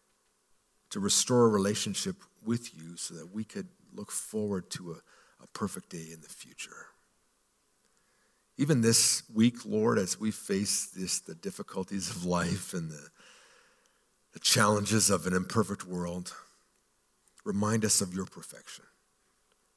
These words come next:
of your glory, of your majesty, and of the glory of heaven that we look forward to.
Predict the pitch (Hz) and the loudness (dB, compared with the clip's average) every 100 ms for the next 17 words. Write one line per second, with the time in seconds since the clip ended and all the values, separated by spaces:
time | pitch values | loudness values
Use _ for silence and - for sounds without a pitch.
0 | _ _ - 110 104 104 92 87 82 - | _ _ -4 -2 2 0 0 -8 -12 -14
1 | - - _ _ _ _ _ _ _ _ | -20 -20 _ _ _ _ _ _ _ _
2 | _ - 98 107 98 85 73 80 - - | _ -14 -2 2 2 0 -4 -6 -4 -4
3 | - _ _ _ _ _ _ _ _ _ | -10 _ _ _ _ _ _ _ _ _
4 | _ _ _ - 95 87 92 95 101 98 | _ _ _ -8 -6 -6 -6 -2 2 2
5 | 87 - 82 80 82 78 87 82 - - | 0 -6 -12 -12 -16 -18 -16 -16 -12 -14
6 | 67 65 - - | -14 -18 -18 -20